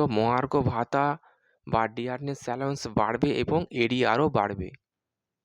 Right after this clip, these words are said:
আর এই বিজ্ঞপ্তিতে একেবারে খুশিতে লাফাতে শুরু করেছিল রাজ্য সরকারি কর্মীরা, কিন্তু কর্মীদের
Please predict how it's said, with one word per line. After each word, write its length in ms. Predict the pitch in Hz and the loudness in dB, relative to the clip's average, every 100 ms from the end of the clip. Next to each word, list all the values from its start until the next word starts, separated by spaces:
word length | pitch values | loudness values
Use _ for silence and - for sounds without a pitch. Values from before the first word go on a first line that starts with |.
| _ _ _ _ _ _ _ - - - _ _ - | _ _ _ _ _ _ _ -20 -20 -20 _ _ -2
আর 200 | 139 160 | 0 0
এই 160 | 151 151 | -2 -2
বিজ্ঞপ্তিতে 680 | 135 131 - 151 - 156 160 | -4 -4 -2 -2 -2 -2 0
একেবারে 580 | 117 - 135 147 147 147 | 0 0 0 4 2 0
খুশিতে 500 | - - - 143 147 | 0 2 2 2 2
লাফাতে 420 | 120 113 139 151 | 2 2 -2 -2
শুরু 280 | 143 127 143 | -2 -2 2
করেছিল 380 | 160 156 123 127 | 2 2 2 0
রাজ্য 340 | 135 123 117 131 | 2 0 0 0
সরকারি 420 | - 143 147 143 | 2 2 0 -2
কর্মীরা, 420 | - 117 113 107 | 2 2 4 2
কিন্তু 440 | - 160 165 175 180 | 0 2 4 6 4
কর্মীদের 580 | - 139 135 151 156 | 4 2 2 0 0